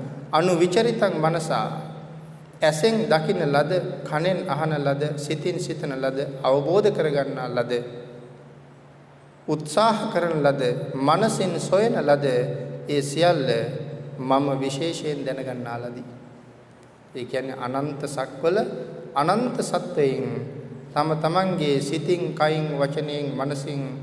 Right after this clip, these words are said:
මේ සියලුම දේවල් අවබෝධ කළ සහ අවබෝධ කරගන්න උත්සාහ කරන සියලුම දේවල් විශේෂයෙන් මා විසින් දැනගන්නා ලදී කියලා සඳහන් කරලා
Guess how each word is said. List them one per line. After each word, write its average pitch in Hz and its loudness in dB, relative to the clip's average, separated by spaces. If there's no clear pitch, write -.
මේ 156 0
සියලුම 185 0
දේවල් 139 0
අවබෝධ 151 2
කළ 160 0
සහ 156 -4
අවබෝධ 160 2
කරගන්න 175 -2
උත්සාහ 202 -6
කරන 175 -4
සියලුම 151 -6
දේවල් 117 -2
විශේෂයෙන් 165 0
මා 127 -2
විසින් 135 -4
දැනගන්නා 127 -4
ලදී 123 -2
කියලා 131 -8
සඳහන් 120 -10
කරලා 113 -6